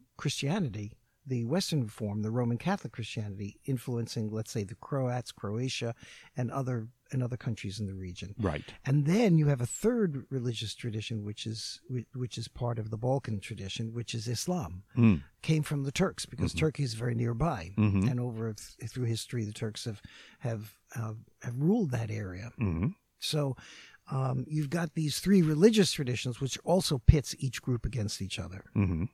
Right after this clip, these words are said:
Speaker 1: And up in the Baltics in the north, you've got Estonia, which is mainly, mainly Protestant,
Speaker 2: Mm-hmm.
Speaker 1: Lutheran, again, very similar to Finland.
Speaker 2: Mm-hmm.
Speaker 1: And then you've got Latvia,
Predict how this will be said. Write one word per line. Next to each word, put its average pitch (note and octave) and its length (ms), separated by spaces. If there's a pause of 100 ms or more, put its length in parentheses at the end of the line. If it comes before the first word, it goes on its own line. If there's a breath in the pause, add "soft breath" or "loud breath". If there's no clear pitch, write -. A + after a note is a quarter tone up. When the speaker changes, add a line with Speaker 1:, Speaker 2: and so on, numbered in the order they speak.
(380 loud breath)
Speaker 1:
And C3 340 (140)
up D#3 180
in C#3+ 200
the A#2 260 (320)
Baltics C3+ 840
in A#2 120
the A2+ 80
north, C#3 560 (480 soft breath)
you've B2+ 280
got A#2 320
Estonia, C3 640
which A2+ 220
is A2 160
mainly, A#2 640 (300)
mainly D#3 560
Protestant, A#2+ 800
Speaker 2:
Mm-hmm. D3 120
Speaker 1:
Lutheran, D#3 580 (340)
again, B2+ 300
very B2 220
similar B2+ 360
to - 140
Finland. G#2 600
Speaker 2:
Mm-hmm. E2+ 280 (140)
Speaker 1:
And B2 120
then B2+ 140
you've A2+ 140
got G#2+ 200
Latvia, B2 800